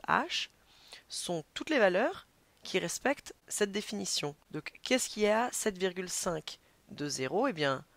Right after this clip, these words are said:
on a sept virgule cinq ici, et bon, on a aussi moins sept virgule cinq. C'est aussi une distance de sept virgule cinq de zéro. Et comme on a une inégalité stricte ici, on veut exclure cette valeur, hein, ça n'inclut pas, c'est pas, c'est pas inférieur ou égal,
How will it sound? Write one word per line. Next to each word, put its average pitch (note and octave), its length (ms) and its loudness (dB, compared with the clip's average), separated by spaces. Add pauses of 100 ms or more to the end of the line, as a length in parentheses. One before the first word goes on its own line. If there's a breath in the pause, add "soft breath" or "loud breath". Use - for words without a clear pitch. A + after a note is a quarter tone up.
(200 soft breath)
on C3+ 100 -8
a - 80 -4
sept - 220 -6
virgule C#3 260 -6
cinq - 240 -6 (160)
ici, - 560 -6 (760 soft breath)
et D3+ 160 -4 (100)
bon, A#2 180 -6
on - 40 -6
a - 80 -2
aussi - 260 -2
moins A3 540 2
sept - 200 -4
virgule G3+ 280 -4
cinq. - 420 -2
C'est - 180 -10
aussi - 280 -6
une F#3+ 100 -4
distance F#3+ 340 -2
de F3 200 -4 (180 loud breath)
sept D#3 240 -6
virgule C#3 220 -4
cinq A3 200 -2
de G3+ 120 -2
zéro. D3+ 420 -4
Et D#3+ 80 -4
comme A#3+ 240 6
on A3 140 4
a F#3 200 4
une D#3 300 -4
inégalité C3 560 -6
stricte - 460 -6
ici, D4 280 0 (160)
on - 40 -10
veut C3+ 160 -12
exclure - 540 -2
cette - 200 -6
valeur, D#4+ 320 -2
hein, B3+ 140 -10
ça - 120 -10
n'inclut E3 400 -6
pas, C#3+ 220 -2
c'est B2+ 160 -8
pas, - 160 -4 (300)
c'est - 160 -8
pas - 180 -2
inférieur C#3+ 400 -4
ou C3 60 -6
égal, C3+ 280 -4